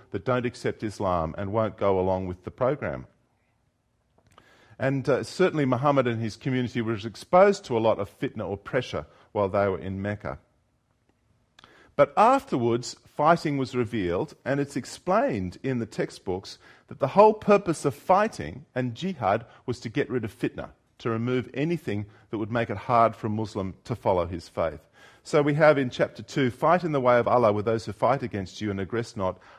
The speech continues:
Allah loves not the aggressors. Slay them whenever you find them and expel them from where they expelled you. Persecution is more grievous than slaying. Fitna is worse than killing." So this revelation says that it's, it's,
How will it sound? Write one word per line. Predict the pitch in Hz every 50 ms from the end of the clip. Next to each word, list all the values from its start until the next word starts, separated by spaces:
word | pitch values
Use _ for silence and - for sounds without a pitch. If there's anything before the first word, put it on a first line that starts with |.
| -
Allah | - 113 113 110
loves | 110 110 123 135 151 151 151 147
not | 135 104 80
the | 107 95
aggressors. | 87 - 98 90 90 - - 95 92 - - _ - - _ _
Slay | - - - 147 147 165 175 180
them | 170 160 143
whenever | 135 120 117 120 123 120
you | 113 110 104
find | - - 104 98 95 92
them | 95 98
and | 98 98
expel | 98 - - - - - 131 147 160 151
them | 151 151 147 147 - _
from | - 113 101
where | 101 101 95
they | 92 87
expelled | 87 - - - - 120 120 117 113 101
you. | 104 95 92 95 - - - _ _ _ _ _
Persecution | - 185 208 214 208 - - - - 127 120 - - 123 107
is | 85 104 - -
more | 123 127 127 120
grievous | - 117 113 107 101 104 98 -
than | - 101 98
slaying. | - - - 101 90 78 78 78 80 - _ -
Fitna | - 175 180 175 175 165 - - -
is | 95 98 -
worse | 107 110 123 123 127 123 - -
than | - 95 95
killing." | - - - 101 80 69 65 65 - _ _ _ _ _ _ _ _ _ _ _ _ _ _ _ _
So | - - 135 131
this | 127 156 - - -
revelation | 196 180 175 160 147 135 143 139 - 139 131
says | 120 - - 143 120 117 113 113 - - _ _ _ _ _
that | - 120 120
it's, | 120 117 - - _ _ -
it's, | 110 120 - -